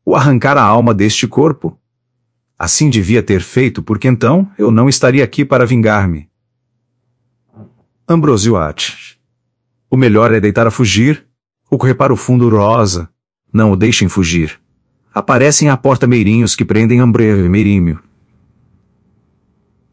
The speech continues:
Ambrosio. Ai, corre por ter da casa. Et esse é, enquanto isto se passa, Florencia tem lido a Egerlidão.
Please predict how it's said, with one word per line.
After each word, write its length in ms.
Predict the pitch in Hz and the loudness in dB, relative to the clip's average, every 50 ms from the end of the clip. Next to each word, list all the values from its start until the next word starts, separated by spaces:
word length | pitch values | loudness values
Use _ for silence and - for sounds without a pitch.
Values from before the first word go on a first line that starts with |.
| _ _ | _ _
Ambrosio. 600 | 262 214 135 110 104 123 117 87 85 85 76 76 - _ _ _ _ _ _ _ _ | -2 0 0 2 2 0 0 0 -2 -4 -6 -6 -10 _ _ _ _ _ _ _ _
Ai, 480 | - - 339 - 95 85 82 - 151 - - _ _ _ _ | -8 -6 -4 -2 -2 -2 -4 -6 -10 -14 -20 _ _ _ _
corre 220 | - - 113 101 92 | -4 -2 -2 -2 -2
por 160 | 110 104 - | -4 -4 -2
ter 160 | - 107 98 | -2 0 0
da 120 | 101 101 | 0 -2
casa. 600 | 95 - 104 98 98 95 92 87 78 71 80 80 85 | -2 -2 -2 0 0 0 0 -2 -2 -4 -4 -4 -4
Et 180 | 104 104 - | -4 -4 -4
esse 280 | - 160 131 - - 135 | -4 -4 -2 -2 0 0
é, 100 | 123 131 | 0 0
enquanto 320 | - 127 123 127 123 120 | -2 -2 -2 -4 -4 -4
isto 180 | 120 - - 113 | -4 -6 -4 -4
se 140 | - - 117 | -4 -4 -4
passa, 460 | - - 87 95 110 117 - - 87 | -4 -2 0 0 0 0 -2 -4 -4
Florencia 500 | - - 131 127 123 113 - - 127 117 | -2 0 0 2 2 0 0 0 -2 -2
tem 180 | 117 127 110 95 | 0 0 0 0
lido 300 | 95 104 110 113 113 110 | 0 0 0 0 0 2
a 80 | 101 | 2
Egerlidão. 720 | 98 92 82 101 101 95 107 101 92 90 95 92 78 71 | 0 0 0 0 0 0 0 0 0 0 0 -2 -2 -4